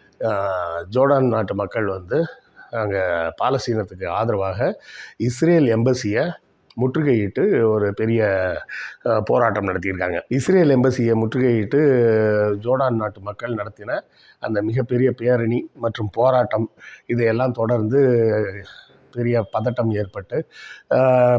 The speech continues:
பி-, பிறகு மீண்டும், ஆ, காவல்துறை நடவடிக்கையின் மூலமாக அவர்கள் கலைத்து விடப்பட்டார்கள். இவங்க கலைச்சு விடப்பட்டதோடு இல்லாம பார்த்தீங்கன்னா, முக்கியமா ஒரு நிகழ்வு நடந்திருக்கு.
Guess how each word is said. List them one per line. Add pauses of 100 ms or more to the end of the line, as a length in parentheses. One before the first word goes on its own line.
(100)
பி-,
பிறகு
மீண்டும்,
ஆ,
காவல்துறை (340)
நடவடிக்கையின்
மூலமாக (300)
அவர்கள்
கலைத்து
விடப்பட்டார்கள். (560)
இவங்க
கலைச்சு
விடப்பட்டதோடு
இல்லாம
பார்த்தீங்கன்னா,
முக்கியமா
ஒரு (960)
நிகழ்வு (680)
நடந்திருக்கு.